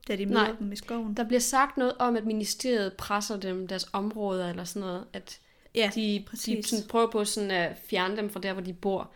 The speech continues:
Speaker 2: og det er jo ikke, altså, forklaringen.
Speaker 1: Det er ikke den rigtige forklaring, nej. Nå, det er jo ikke, fordi det som sådan giver et plothul, at han ikke er der, men jeg synes, der mangler noget der. Der mangler
Speaker 2: Det er
Speaker 1: en
Speaker 2: rigtigt.
Speaker 1: forklaring.
Speaker 2: Det er rigtigt. Lige pludselig har de bare ikke spot om. Det er rigtigt nok.
Speaker 1: Ja,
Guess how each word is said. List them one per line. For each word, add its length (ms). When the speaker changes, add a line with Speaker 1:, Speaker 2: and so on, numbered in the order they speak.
Speaker 2:
og 120
det 80
er 40
jo 100
ikke, 320
altså, 180
forklaringen. 500
Speaker 1:
Det 60
er 60
ikke 120
den 100
rigtige 260
forklaring, 480
nej. 100
Nå, 60
det 80
er 40
jo 20
ikke, 140
fordi 200
det 120
som 120
sådan 340
giver 140
et 140
plothul, 420
at 60
han 120
ikke 140
er 140
der, 140
men 240
jeg 120
synes, 200
der 80
mangler 300
noget 260
der. 120
Der 80
mangler 220
Speaker 2:
Det 60
er 40
Speaker 1:
en 80
Speaker 2:
rigtigt. 160
Speaker 1:
forklaring. 240
Speaker 2:
Det 100
er 40
rigtigt. 180
Lige 100
pludselig 180
har 40
de 60
bare 100
ikke 120
spot 220
om. 140
Det 100
er 60
rigtigt 180
nok. 240
Speaker 1:
Ja, 140